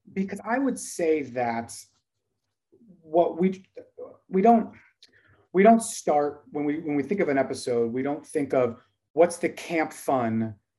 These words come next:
and then what's the story. It's more of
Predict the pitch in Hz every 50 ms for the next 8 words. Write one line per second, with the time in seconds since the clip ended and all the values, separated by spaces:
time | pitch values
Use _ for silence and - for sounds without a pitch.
0 | _ _ _ _ _ - 156 147 139 123 117 120 170 175 165 160 156 156 143 143
1 | 135 135 - - 139 131 - - - 156 135 131 127 120 127 135 131 - - 165
2 | 170 180 180 170 151 135 -